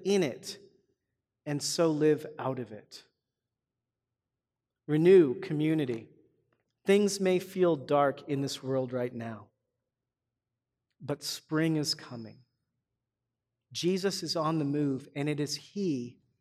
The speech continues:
not us, that will save this world, that will save the people you are praying for, the people that you are working for, those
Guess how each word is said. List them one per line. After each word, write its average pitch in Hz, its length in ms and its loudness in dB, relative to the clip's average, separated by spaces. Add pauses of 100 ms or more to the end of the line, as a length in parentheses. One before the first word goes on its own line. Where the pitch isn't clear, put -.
(300)
not 156 360 -2 (120)
us, 170 400 0 (120)
that 143 160 0
will 131 120 -8
save 139 480 -6
this 127 240 -10
world, 117 400 -16 (1120)
that 147 120 -4
will 139 100 -8
save 170 360 -2
the 147 80 -4
people 170 320 -4
you 165 240 0
are 151 80 4
praying 147 500 -2
for, 123 400 -10
the 117 80 -12
people 165 380 -6
that 135 240 -6
you 156 140 0
are 139 100 2
working 139 560 -4
for, 123 360 -10
those 147 300 -2